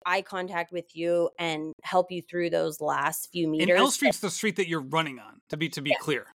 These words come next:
Speaker 2: Yeah, yeah.
Speaker 1: Yes. Yeah, so L Street's the final street you're running on, and you're gonna be turning left off that street. So I would have them, your loved ones, be around tenth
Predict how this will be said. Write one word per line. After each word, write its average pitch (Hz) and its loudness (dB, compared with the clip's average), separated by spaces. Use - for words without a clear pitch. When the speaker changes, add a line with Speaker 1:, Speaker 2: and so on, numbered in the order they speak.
Speaker 2:
Yeah, 139 -2
yeah. - -4
Speaker 1:
Yes. - -18
Yeah, 190 4
so 180 -2
L 247 4
Street's 254 -4
the 214 -4
final 208 0
street 214 -8
you're 196 -2
running 180 2
on, 170 2
and 156 -4
you're 165 0
gonna 160 0
be 151 -8
turning 160 -2
left 156 2
off 151 0
that 151 -2
street. 147 -12
So 151 -8
I 180 4
would 202 4
have 175 -2
them, 165 -4
your 170 2
loved 165 4
ones, 156 -2
be 165 0
around 151 -2
tenth 202 -2